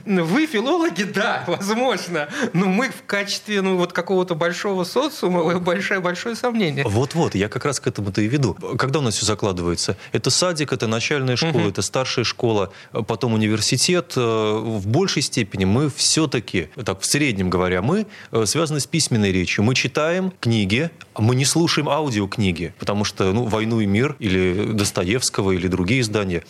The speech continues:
Speaker 2: конечно, нужно читать. Поэтому нам может не хватать навыков устного общения.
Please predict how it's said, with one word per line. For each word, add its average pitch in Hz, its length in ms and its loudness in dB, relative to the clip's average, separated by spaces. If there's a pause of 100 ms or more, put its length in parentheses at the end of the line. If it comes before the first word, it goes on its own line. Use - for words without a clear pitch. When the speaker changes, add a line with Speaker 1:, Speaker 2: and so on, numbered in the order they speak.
(200)
Speaker 2:
конечно, 117 340 -2
нужно 110 200 2
читать. - 440 -2 (140)
Поэтому 143 380 -2
нам 135 140 2
может 127 200 0
не 123 100 2
хватать 117 360 -2
навыков 110 400 0 (100)
устного 117 400 2
общения. 90 560 -2